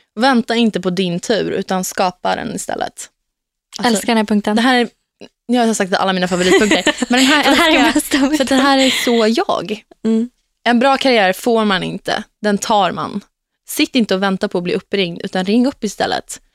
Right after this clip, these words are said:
Speaker 1: Jag har inga släktingar, halvsyrror eller kusiner som sitter på mediamaktspositioner som jag har kunnat utnyttja när jag vill ha haft jobb.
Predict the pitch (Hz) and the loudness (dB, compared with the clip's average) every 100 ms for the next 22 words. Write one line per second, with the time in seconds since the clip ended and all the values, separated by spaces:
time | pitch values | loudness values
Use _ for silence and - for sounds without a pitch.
0 | _ _ _ _ 226 262 254 233 196 233 | _ _ _ _ 0 2 2 2 0 0
1 | 233 - 202 214 233 254 247 220 185 - | -2 -2 -2 0 0 0 -2 -2 -2 -2
2 | 185 180 180 190 180 196 240 233 185 185 | 2 2 2 -2 -4 -4 -2 0 -2 -4
3 | 190 202 - 185 180 196 185 175 175 175 | -6 -6 -8 -8 -2 0 0 0 -2 -4
4 | - - - - 202 - 190 247 220 202 | -8 -14 -14 -6 -6 -6 -2 0 0 -2
5 | 214 220 - 190 180 - 185 - 190 - | -4 -4 -2 0 -2 -2 -6 -2 -4 -4
6 | _ 202 226 _ 185 180 180 175 175 196 | _ -4 -4 _ -8 -6 -4 -4 -4 -4
7 | 190 - - - | -8 -6 -6 -6